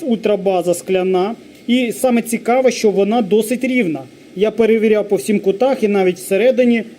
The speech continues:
просто чудово, класно. Навіть п'яту точку не потрібно тут робити. А ось цей купол відпрацьовує на всі тисячу відсотків. Він досить компактний, його можна прибрати при необхідності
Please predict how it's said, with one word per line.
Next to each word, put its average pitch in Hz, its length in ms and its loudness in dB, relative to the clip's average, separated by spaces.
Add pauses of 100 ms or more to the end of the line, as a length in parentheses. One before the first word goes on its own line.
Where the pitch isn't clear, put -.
(220)
просто 233 380 2 (140)
чудово, 175 600 -2 (160)
класно. 185 400 -2
Навіть 240 300 -2
п'яту 220 300 0
точку 254 400 0
не 190 100 -2
потрібно 190 480 -2
тут 190 200 -2 (300)
робити. 180 520 0 (280)
А 196 120 -2
ось 247 260 2
цей 262 220 0 (140)
купол 269 460 2
відпрацьовує 226 840 2
на 202 160 -2
всі 233 260 -6
тисячу 208 420 -6
відсотків. 185 640 -4 (440)
Він 254 180 2
досить 226 400 0
компактний, 233 800 -2 (140)
його 226 280 2
можна 208 320 0
прибрати 202 500 0
при 190 160 -2
необхідності 226 800 0